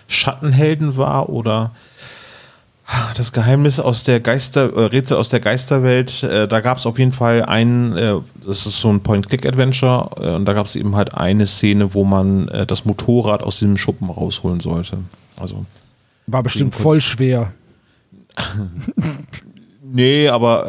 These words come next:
Speaker 1: es war halt irgendwie ganz witzig, als ich das im Hörspiel gehört habe, habe ich gedacht, ah, ungefähr habe ich eine Vorstellung, wo eben dieser Schuppen steht. Ein Hydrant ist da so direkt, äh, vor diesem Schuppen und solche Sachen passieren dann in meinem Kopf,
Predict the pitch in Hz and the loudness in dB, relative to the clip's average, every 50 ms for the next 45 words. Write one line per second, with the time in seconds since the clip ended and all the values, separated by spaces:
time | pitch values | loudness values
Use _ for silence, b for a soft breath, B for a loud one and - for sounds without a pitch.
0 | 80 101 - - 120 113 117 120 - 98 113 113 107 110 104 - 113 123 117 - | -4 -4 -2 0 0 2 2 0 0 0 -2 -2 -2 -4 -4 -2 -2 -4 -2 -2
1 | 123 113 - - - - 101 98 107 104 110 107 - 110 107 107 101 110 113 113 | -6 -6 -4 -6 -4 -4 -4 -4 -2 -4 -4 -2 0 0 2 2 4 4 2 2
2 | - - 110 101 107 104 110 110 - 110 107 101 101 98 98 95 - 98 104 101 | 2 0 0 2 2 2 2 2 2 0 0 0 0 -2 -4 -4 -6 -2 -2 -2
3 | 98 - - 113 123 - - 117 117 110 117 110 113 110 110 110 110 - - 110 | -2 0 0 2 2 2 0 0 -2 0 0 2 2 2 2 0 -2 0 -2 -4
4 | - - - 117 113 - - 113 110 113 107 107 104 98 - 98 98 104 107 107 | -2 0 0 0 0 0 0 0 2 2 2 2 0 -4 -4 0 2 4 4 4
5 | - - 107 104 104 98 98 98 98 - - 131 - - 107 - - - 104 107 | 2 2 2 0 0 0 0 0 0 2 0 -2 -2 0 -4 -4 0 0 2 2
6 | 113 - - 95 95 95 98 - 92 104 110 110 - 98 - - 101 101 98 101 | 2 2 2 0 0 0 -2 0 0 0 0 0 0 0 0 0 0 2 2 2
7 | 98 - 101 92 95 98 - - - - 80 82 80 85 87 - - - - 107 | 2 2 0 -2 -2 -4 -6 -8 -6 -2 -2 -2 -2 -2 -4 -6 -8 -2 2 2
8 | 107 107 101 107 101 98 101 101 - - 131 - - - 92 92 b b b b | 2 2 0 -2 0 0 0 0 2 0 -2 -2 -4 -8 -12 -12 b b b b
9 | b b b b b - 107 92 95 98 98 110 98 101 98 92 - 104 98 101 | b b b b b -20 -12 -8 -8 -4 -2 -2 0 0 -2 -2 0 0 0 0
10 | 98 - 101 - - - 120 117 113 107 101 95 - 80 87 92 104 104 101 107 | 0 -2 -4 -4 0 2 2 4 4 2 0 0 -2 -2 -2 -2 0 0 0 0
11 | - - - 113 117 - - - | 0 -2 -4 -4 -6 -8 -14 -14